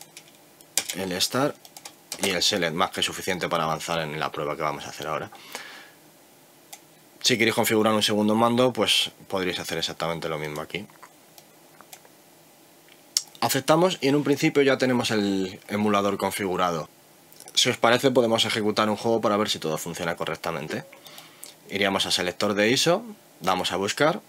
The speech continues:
y vamos a la carpeta donde tenemos colocados los juegos. Yo en mi caso lo he colocado en el escritorio para que sea más fácil de encontrar, pero podéis crear directamente aquí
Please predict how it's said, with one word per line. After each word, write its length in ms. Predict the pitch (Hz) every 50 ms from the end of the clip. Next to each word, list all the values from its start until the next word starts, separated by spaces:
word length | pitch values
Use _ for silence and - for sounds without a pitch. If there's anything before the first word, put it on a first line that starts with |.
| - - - - - - - - - - - - - - - - - - - - -
y 80 | - 131
vamos 200 | 143 143 139 131
a 40 | 139
la 100 | 139 123
carpeta 320 | 131 123 - 135 123 139
donde 180 | 131 123 120 107
tenemos 420 | 117 107 107 107 101 - - -
colocados 420 | - 101 92 90 - 92 87 87
los 140 | 87 87 82
juegos. 480 | - - 87 85 87 98 113 110 - - - - 98
Yo 140 | 107 117
en 80 | 113 110
mi 120 | 110 110
caso 320 | 101 - 120 113 - 104 95
lo 80 | 98
he 40 | 101
colocado 360 | - 107 98 98 90 101 101
en 60 | 101 101
el 80 | 98
escritorio 600 | 98 - - 101 95 - 107 104 95 90 85 76
para 200 | - 76 80 82
que 100 | - 87
sea 140 | - - 90
más 180 | 90 90 87 -
fácil 320 | - 92 87 - 92 85
de 60 | 87
encontrar, 460 | 85 80 90 90 85 90 107 120 127 - - - - - - - - - - - - - - - -
pero 200 | 101 101 104 101
podéis 300 | 104 101 92 95 92 -
crear 360 | - 90 90 92 87 - 82 - - -
directamente 580 | - - 95 87 85 - 90 87 87 90 85 87
aquí 320 | 87 80 90 92 92 -